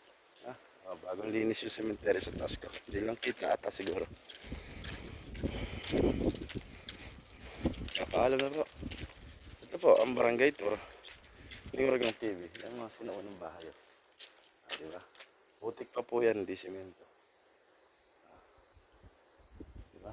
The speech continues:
Asbestos pa yung bubong. Malungkot na buhay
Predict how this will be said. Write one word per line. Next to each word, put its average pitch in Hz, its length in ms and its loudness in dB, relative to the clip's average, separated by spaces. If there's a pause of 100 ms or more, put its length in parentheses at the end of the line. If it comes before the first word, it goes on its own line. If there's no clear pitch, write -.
(140)
Asbestos - 560 -16
pa 107 160 -4
yung 107 160 0
bubong. 101 220 -4 (4000)
Malungkot 113 400 0
na 107 80 6
buhay 104 240 8